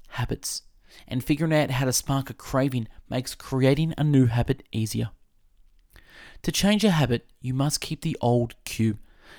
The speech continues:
and deliver the old reward, but insert a new routine. Almost any behavior can be transformed if the cue and the reward stay the same. You can't extinguish a bad habit, you can only change it.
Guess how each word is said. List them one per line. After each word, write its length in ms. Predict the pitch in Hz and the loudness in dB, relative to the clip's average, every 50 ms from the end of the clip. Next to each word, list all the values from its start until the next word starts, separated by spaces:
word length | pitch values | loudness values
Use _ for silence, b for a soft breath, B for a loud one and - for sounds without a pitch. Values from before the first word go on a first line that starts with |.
| B B | B B
and 160 | B 131 135 131 | B -2 0 2
deliver 300 | 143 135 139 156 156 160 | 2 2 2 2 0 2
the 160 | - 165 - - | 0 0 0 0
old 340 | - 123 120 117 120 117 - - | 0 2 2 2 0 -2 -6 -8
reward, 480 | - 113 120 107 113 113 110 110 104 - B B B B B B B B | -8 -6 -6 -4 -4 -4 -2 -4 -4 -8 B B B B B B B B
but 160 | - 147 - - | -2 0 0 0
insert 460 | 151 139 - - - 165 170 175 - | -2 0 0 0 0 0 0 -2 -2
a 100 | - 156 | -2 0
new 160 | 151 143 131 | 2 2 2
routine. 540 | 120 127 123 - - - 127 107 107 104 - _ _ _ _ - _ b b b b b b b b b | 2 0 -2 -4 -4 -4 -4 -4 -4 -6 -10 _ _ _ _ -20 _ b b b b b b b b b
Almost 320 | 151 156 170 165 151 - | 0 0 0 0 0 -2
any 200 | - 160 175 180 | -4 -2 -2 0
behavior 400 | 160 175 120 135 151 156 139 151 | 0 0 0 0 0 0 0 0
can 240 | - - 151 151 139 | -2 0 0 0 0
be 100 | 135 139 | 0 -2
transformed 880 | 135 - 151 139 123 - - - - - 151 151 165 190 202 196 - - | -4 -2 -2 -2 -2 -4 -6 -8 -4 -2 0 2 2 0 0 -4 -6 -6
if 140 | 147 139 - | -6 -6 -6
the 80 | 156 | -6
cue 480 | - - - - - - 180 190 190 - | -8 -10 -12 -10 -6 -2 -2 -2 -2 -2
and 140 | - 156 175 | -4 -4 -4
the 60 | 175 | -4
reward 440 | 175 180 151 135 131 127 127 131 - - - | -4 -4 -2 0 0 0 0 0 -2 -8 -12
stay 260 | - - - 113 117 | -10 -6 -4 -4 -4
the 80 | 110 | -4
same. 340 | 104 - - 113 110 107 107 - _ _ _ _ _ _ _ _ _ _ _ _ B B B B B B B B B B | -4 -4 -4 -4 -4 -6 -8 -12 _ _ _ _ _ _ _ _ _ _ _ _ B B B B B B B B B B
You 100 | B 139 | B -8
can't 400 | 131 - - 139 147 156 165 - | -4 -2 -2 0 0 0 -2 -2
extinguish 560 | - 165 - - - - - 120 117 110 - - | -4 -6 -6 -6 -6 -2 0 0 0 0 0 -2
a 60 | 110 | -2
bad 200 | - 110 113 - | -2 -2 -2 -2
habit, 300 | - 110 - - - - B B B B B | -4 -4 -4 -6 -8 -8 B B B B B
you 120 | - - | -8 -2
can 160 | - 131 120 - - | -2 -2 -2 -2 0
only 420 | 123 120 120 120 123 127 127 120 _ _ _ - | 2 2 2 2 2 0 -2 -4 _ _ _ -8
change 360 | - - 120 117 107 104 - | -4 -2 0 0 0 -2 -4
it. 100 | - | -8